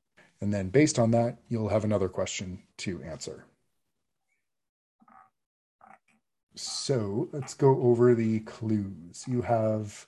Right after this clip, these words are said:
found dried bloodstains on the ceiling. You have stories of soft Jimmy behaving unkindly toward children.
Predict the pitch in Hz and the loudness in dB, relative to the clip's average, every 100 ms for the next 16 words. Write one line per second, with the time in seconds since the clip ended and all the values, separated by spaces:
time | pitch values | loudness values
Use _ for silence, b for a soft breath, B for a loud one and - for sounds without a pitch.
0 | _ _ - 104 98 95 98 - 110 98 | _ _ -6 -2 -2 -4 -6 -10 -2 0
1 | 107 107 110 101 - 113 107 110 98 92 | 0 0 -2 -2 -2 0 0 0 -2 -4
2 | - 113 170 220 - _ B B B B | 0 2 2 0 -4 _ B B B B
3 | B B B - 104 104 - 92 90 95 | B B B -8 -6 -4 -6 -6 -4 -6
4 | 117 - - - 113 113 110 110 - 110 | -10 -16 -10 -2 2 4 2 2 -2 -4
5 | 104 101 - - - 107 - 143 117 117 | -4 -8 -10 -10 -2 -2 -2 -6 -6 -4
6 | 107 120 123 98 107 104 101 101 - 107 | -2 -2 -2 -2 -4 -4 -4 -6 -6 -6
7 | 104 110 107 - 101 - 113 113 165 185 | -4 -4 -6 -8 -10 -8 -6 -2 -2 -4